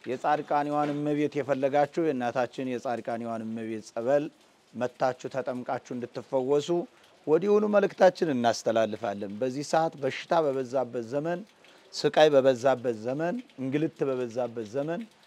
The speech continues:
መከራ በበዛበት ዘመን፣ እርስ በርስ መለያየት በበዛበት ዘመን፣ ደግሞም በየመንገዱ ሁላችንም የሚያሰቅቅና ደ-፣ አንገት የሚያስደፉ ነገሮችን በምናይበት ሰዓት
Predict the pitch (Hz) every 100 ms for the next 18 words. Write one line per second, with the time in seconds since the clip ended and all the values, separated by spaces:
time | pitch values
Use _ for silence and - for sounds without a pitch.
0 | - - 117 - 151 156 156 135 127 117
1 | 127 120 120 123 147 170 233 - - -
2 | - - 120 165 160 160 160 156 156 156
3 | 165 151 139 143 143 151 147 165 123 123
4 | 143 165 226 _ _ _ _ _ 123 143
5 | 147 165 165 151 147 156 156 160 156 160
6 | 170 175 175 - _ - 127 120 165 359
7 | 339 262 - 160 139 135 180 175 - 214
8 | - 165 156 160 156 160 156 160 - _
9 | _ _ _ 147 156 156 139 143 143 139
10 | - 139 139 135 127 131 127 - 123 117
11 | 127 135 135 131 117 123 - - - 180